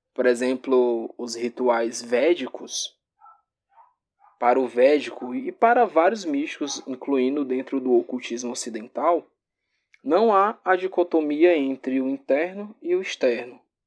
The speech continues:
né? Por exemplo, no, nos rituais védicos,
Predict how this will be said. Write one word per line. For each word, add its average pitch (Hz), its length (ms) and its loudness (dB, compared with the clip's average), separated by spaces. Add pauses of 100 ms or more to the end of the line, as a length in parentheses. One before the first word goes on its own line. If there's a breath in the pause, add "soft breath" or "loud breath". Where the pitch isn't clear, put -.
né? 113 320 -16
Por 120 140 -4
exemplo, 120 380 -4
no, 120 140 -6 (180)
nos 123 200 -10
rituais 113 460 -4
védicos, 135 580 -6